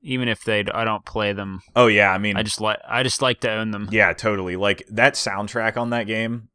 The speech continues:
Speaker 2: I listened to the shit out of that. Sa-, like, it's
Speaker 1: Yeah.
Speaker 2: just burned in my brain. Like, all of those songs, it's, it's fun.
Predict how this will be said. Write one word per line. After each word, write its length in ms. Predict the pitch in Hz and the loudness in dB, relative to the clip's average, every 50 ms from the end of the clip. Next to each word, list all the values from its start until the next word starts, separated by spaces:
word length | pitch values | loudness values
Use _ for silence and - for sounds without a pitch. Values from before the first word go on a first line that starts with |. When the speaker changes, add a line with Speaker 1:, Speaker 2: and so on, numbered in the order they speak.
| _ _ _ _ _ - | _ _ _ _ _ -4
Speaker 2:
I 120 | 98 104 107 | -2 -2 0
listened 440 | 107 104 101 95 - 110 107 101 | 0 0 -2 -2 -4 -6 -6 -6
to 60 | 95 92 | -6 -6
the 100 | 87 82 | -8 -8
shit 480 | - - - - 101 92 90 - _ - | -8 -10 -10 -8 -6 -6 -6 -6 _ -12
out 160 | 92 92 92 92 | -10 -8 -6 -6
of 120 | 92 87 | -6 -6
that. 200 | 92 90 90 - | -6 -6 -6 -6
Sa-, 160 | - - - | -10 -10 -4
like, 180 | 104 107 104 104 | -2 -2 -2 0
it's 160 | 113 113 113 | 0 0 2
Speaker 1:
Yeah. 60 | 113 | 2
Speaker 2:
just 240 | 113 113 113 98 90 | 2 2 0 0 -2
burned 560 | - 95 90 95 98 98 101 101 98 98 - _ - | -4 -4 -2 -2 -4 -4 -4 -6 -8 -10 -12 _ -14
in 140 | 101 92 92 | -14 -10 -8
my 180 | 92 90 87 | -8 -8 -8
brain. 640 | 85 85 87 87 87 87 92 95 95 95 95 95 95 - _ _ _ _ - | -8 -8 -8 -6 -6 -6 -6 -8 -8 -8 -10 -10 -12 -18 _ _ _ _ -10
Like, 300 | 95 90 85 85 - _ _ | -8 -6 -6 -6 -8 _ _
all 240 | - 95 92 92 95 | -6 -4 -2 -2 -2
of 120 | 92 90 | -4 -4
those 200 | 87 90 90 85 | -6 -6 -6 -6
songs, 640 | - - 90 85 85 85 87 90 90 92 - - _ _ _ _ _ _ _ _ _ _ _ - | -8 -8 -10 -8 -8 -8 -8 -8 -10 -12 -16 -20 _ _ _ _ _ _ _ _ _ _ _ -14
it's, 360 | 95 87 - - - - - _ _ _ _ _ _ _ - | -14 -14 -12 -14 -16 -16 -18 _ _ _ _ _ _ _ -14
it's 140 | 98 - - | -14 -14 -12
fun. 300 | - 82 76 76 78 82 | -12 -14 -14 -14 -14 -18